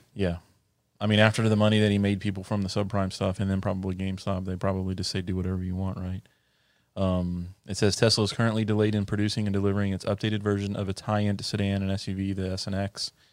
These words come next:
and it is delayed in commercial production of its custom-designed forty-six eighty battery cells for use in the upcoming vehicles, including the Cybertruck,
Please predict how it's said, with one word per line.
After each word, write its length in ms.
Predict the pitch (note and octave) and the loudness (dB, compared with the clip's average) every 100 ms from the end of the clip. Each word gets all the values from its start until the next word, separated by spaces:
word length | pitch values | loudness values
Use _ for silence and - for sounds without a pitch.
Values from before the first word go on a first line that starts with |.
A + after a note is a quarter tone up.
| _ _ _ _ _ - | _ _ _ _ _ -2
and 360 | G2 G2 G2+ | 2 2 2
it 520 | - G#2+ G2+ G2 F#2+ - | 0 0 4 4 2 0
is 240 | G#2 F#2+ | -2 0
delayed 420 | G2+ G2+ G#2 G#2+ | 2 4 6 6
in 140 | G2+ G2 | 4 0
commercial 380 | A2 C3 B2+ | 4 4 4
production 500 | G#2 G#2 G2+ - G2+ - | 0 0 0 -4 -8 -4
of 200 | G2 F#2+ | -2 -2
its 120 | F#2 | -2
custom-designed 760 | - G#2+ - G2+ F#2+ G2+ G2 | -2 -2 -2 -2 -2 0 -2
forty-six 440 | - G2+ F#2+ F#2+ - | -2 -2 -2 -6 -4
eighty 180 | G2+ G2 | -2 -2
battery 320 | G2 G2+ G2+ | -2 -2 -2
cells 340 | - G2 G2 | -2 -2 -4
for 160 | - F#2+ | -6 -4
use 280 | G2 G2 - | -2 -4 -4
in 60 | |
the 80 | F#2+ | -6
upcoming 460 | F#2+ - G2 F#2+ F2 _ _ _ _ _ _ | -6 -6 -6 -6 -8 _ _ _ _ _ _
vehicles, 440 | G#2+ G#2 G2 G2 | 2 2 2 -2
including 300 | F#2 - G2 | -4 -4 -2
the 60 | F#2 | -2
Cybertruck, 600 | - G2 F#2 - F#2+ | 0 0 -2 -4 -4